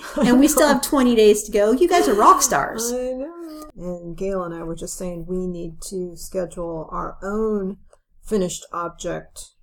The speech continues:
Speaker 2: Photo
Speaker 1: photo
Speaker 2: shoot.
Speaker 1: session so that we can add our projects as well.
Speaker 2: Yep, absolutely. So keep on knitting those self-indulgent knits, you guys. I'm super impressed. And we have two prizes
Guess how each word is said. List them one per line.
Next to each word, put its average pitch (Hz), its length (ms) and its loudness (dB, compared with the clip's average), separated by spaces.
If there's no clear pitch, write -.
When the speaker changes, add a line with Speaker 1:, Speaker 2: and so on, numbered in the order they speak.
Speaker 2:
Photo 190 320 4
Speaker 1:
photo 165 120 -2
Speaker 2:
shoot. 165 240 0
Speaker 1:
session 165 600 -4
so 170 220 -8
that - 200 -10
we 180 140 -10
can 185 200 -16
add 180 280 -14
our 196 220 -10
projects - 760 -18
as - 160 -20
well. 214 180 -20
Speaker 2:
Yep, 156 260 -8
absolutely. 151 580 -10
So 151 300 -6
keep 254 240 0
on 214 240 -2
knitting 214 220 -4
those 175 220 -2
self-indulgent 170 680 -6
knits, - 260 -10
you 214 60 -6
guys. 202 340 -4
I'm 175 140 -8
super 208 400 -8
impressed. 151 520 -8
And 220 160 2
we 220 80 -2
have 208 220 -4
two 302 180 2
prizes - 680 -2